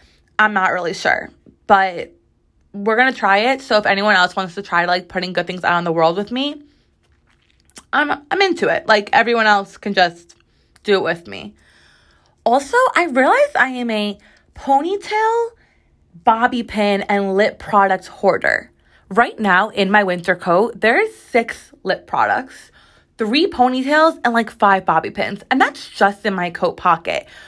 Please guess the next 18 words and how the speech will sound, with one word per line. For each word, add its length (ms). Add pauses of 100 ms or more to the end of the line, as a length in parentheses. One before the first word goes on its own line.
(340)
Why 300
do 80
I 180
need 120
to 80
carry 280
around 560 (140)
all 220
that 300
in 120
my 140
coat 260
pockets? 440
Like, 160 (300)
who 420
needs 500 (140)
six, 640 (280)
like, 380